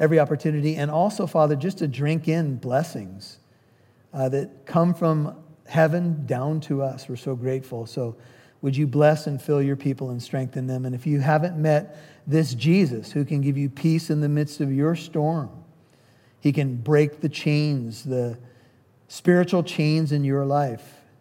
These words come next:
Ask him to save you tonight. If you are a prodigal and you need to come home, or if you've been off mission, maybe you'll be motivated to get back on. Whatever the Lord might be saying to you, if you need to ask him in the, for the first time, if you're watching via live stream,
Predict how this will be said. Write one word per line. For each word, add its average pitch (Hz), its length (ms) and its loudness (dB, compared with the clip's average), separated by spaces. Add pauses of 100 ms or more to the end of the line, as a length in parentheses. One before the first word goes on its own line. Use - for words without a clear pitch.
(180)
Ask 147 360 -2
him 156 180 0
to 143 80 -2
save 135 380 -2
you 131 100 -4
tonight. 107 480 -12 (920)
If 139 160 0
you 151 340 4
are 135 220 2
a 123 80 0
prodigal 160 800 2
and 135 120 -6
you 131 80 -4
need 139 180 0
to 151 60 -2
come 151 200 0
home, 143 420 0 (580)
or 131 100 -2
if 123 100 -4
you've 143 120 2
been 147 120 4
off 160 380 4
mission, 170 520 0 (560)
maybe 139 200 0
you'll 143 100 2
be 143 160 2
motivated 139 560 2
to 131 80 -4
get 127 220 -2
back 127 260 -2
on. 107 380 -10
Whatever 143 260 0
the 156 120 -2
Lord 151 260 2
might 143 180 -4
be 143 80 -2
saying 139 340 -4
to 143 120 -8
you, 131 220 -4 (680)
if 123 140 -6
you 143 60 0
need 156 180 4
to 165 80 4
ask 147 340 0
him 156 140 0
in 147 140 2
the, 143 60 -2
for 147 160 0
the 123 120 -2
first 165 320 0
time, 151 220 2
if 127 120 -6
you're 139 120 2
watching 139 600 0
via 135 220 -2
live 131 280 0
stream, 131 460 -8